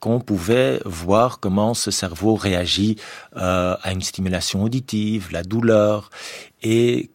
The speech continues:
qu'on a vu, euh, à notre grande surprise, qu'il y avait des personnes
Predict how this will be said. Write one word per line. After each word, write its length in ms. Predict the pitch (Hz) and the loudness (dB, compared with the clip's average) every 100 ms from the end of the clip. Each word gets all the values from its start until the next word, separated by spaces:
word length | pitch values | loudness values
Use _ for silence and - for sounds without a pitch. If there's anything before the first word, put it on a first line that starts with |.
| - | 0
qu'on 160 | 110 | 4
a 120 | 104 90 | 4 2
vu, 400 | 90 139 151 - | 0 0 0 -6
euh, 520 | - 104 101 95 95 95 | -4 0 2 2 0 -4
à 100 | - | -2
notre 160 | 98 95 | -2 -2
grande 200 | - 95 | -2 -4
surprise, 580 | - 101 185 147 90 - | -4 -2 2 2 0 -4
qu'il 120 | - | -4
y 40 | 98 | -2
avait 120 | 107 | -2
des 100 | 95 | -2
personnes 640 | 85 82 - 120 139 | -4 -4 2 2 2